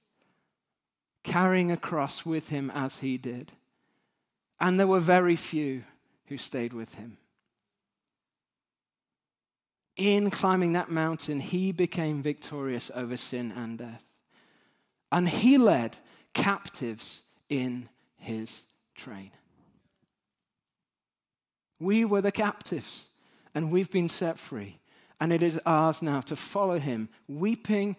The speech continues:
and mourning, in weakness, in brokenness. And as we do, he leads us on. That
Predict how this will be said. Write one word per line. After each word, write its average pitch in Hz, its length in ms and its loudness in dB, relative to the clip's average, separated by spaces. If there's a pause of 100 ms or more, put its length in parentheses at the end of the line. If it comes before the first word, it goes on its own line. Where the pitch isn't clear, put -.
(140)
and 131 260 -4
mourning, 185 520 0 (200)
in 135 300 -6
weakness, 208 580 0 (200)
in 151 260 -2
brokenness. 208 1040 2 (960)
And 185 200 2
as 220 240 6
we 196 140 0
do, 156 400 4 (2750)
he 151 140 -4
leads 143 280 4
us 123 180 -6
on. 113 320 -8 (960)
That 220 360 4